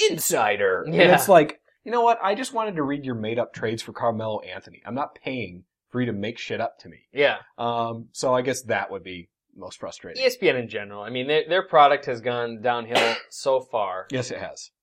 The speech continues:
Speaker 2: 'Cause they, they're the only game in town.
Speaker 1: Yeah. I mean, like, the Fox Sports Live or whatever just hasn't mounted a challenge. And so, I, yeah, I would say that.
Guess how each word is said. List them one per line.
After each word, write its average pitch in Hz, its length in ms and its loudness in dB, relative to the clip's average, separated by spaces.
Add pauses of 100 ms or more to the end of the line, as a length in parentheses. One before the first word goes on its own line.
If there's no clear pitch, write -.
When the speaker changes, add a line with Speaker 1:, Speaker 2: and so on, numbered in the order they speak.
(140)
Speaker 2:
'Cause 190 160 0
they, 202 160 4
they're 185 180 0
the 190 120 0
only 190 160 -2
game 190 160 -2
in 190 60 -6
town. 190 360 -6 (520)
Speaker 1:
Yeah. - 180 -4 (160)
I 110 100 -8
mean, 123 260 -2
like, 123 220 0
the 123 60 -10
Fox - 320 -2
Sports 123 300 -4
Live 117 280 -2
or 120 40 0
whatever 117 340 0
just 113 220 -12
hasn't 117 300 -4
mounted 104 320 -8
a - 40 -20
challenge. 104 600 -10 (440)
And 101 480 -8
so, 104 300 -6
I, 123 160 -2 (100)
yeah, 120 220 -4
I 92 40 -12
would 95 140 -14
say 117 120 -8
that. 110 160 -10